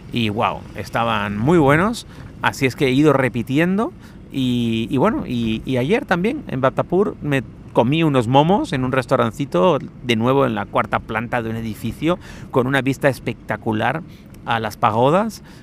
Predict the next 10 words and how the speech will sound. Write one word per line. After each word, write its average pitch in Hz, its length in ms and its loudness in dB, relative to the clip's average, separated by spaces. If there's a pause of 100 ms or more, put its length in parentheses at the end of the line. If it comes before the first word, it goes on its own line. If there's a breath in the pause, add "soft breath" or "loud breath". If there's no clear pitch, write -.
(120 loud breath)
Y 127 100 -2
bueno, 113 240 -2
eso 127 260 -2
de 190 120 2
disfrutar 127 520 0
de 127 100 2
un 135 120 2
manjar 120 400 0
de 117 80 -4
dioses 110 480 -4